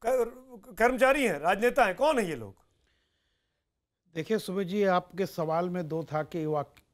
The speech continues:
Speaker 2: पहली बात है कि वाकई किसान दुखी है क्या, इसमें कोई दो राय नहीं है, किसान बहुत दुखी है। और ये जो आंदोलन है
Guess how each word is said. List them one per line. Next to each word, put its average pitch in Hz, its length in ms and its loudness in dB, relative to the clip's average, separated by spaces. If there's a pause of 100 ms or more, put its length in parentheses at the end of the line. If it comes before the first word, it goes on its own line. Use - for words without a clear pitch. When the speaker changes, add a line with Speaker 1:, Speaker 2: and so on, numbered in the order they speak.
(120)
Speaker 2:
पहली 156 240 -4
बात 165 260 -2
है 170 80 -6
कि 165 160 -12
वाकई 151 420 -2
किसान 151 440 -4
दुखी 131 320 -2
है 151 180 2
क्या, 156 320 -2 (180)
इसमें 139 300 -4
कोई 185 220 2
दो 156 160 6
राय 135 200 4
नहीं 139 180 -2
है, 165 80 0
किसान 143 520 -4
बहुत 117 400 -4
दुखी 143 420 0
है। 175 200 -4 (960)
और 220 420 8 (1120)
ये 175 220 4
जो 214 160 6
आंदोलन 180 680 2
है 190 360 4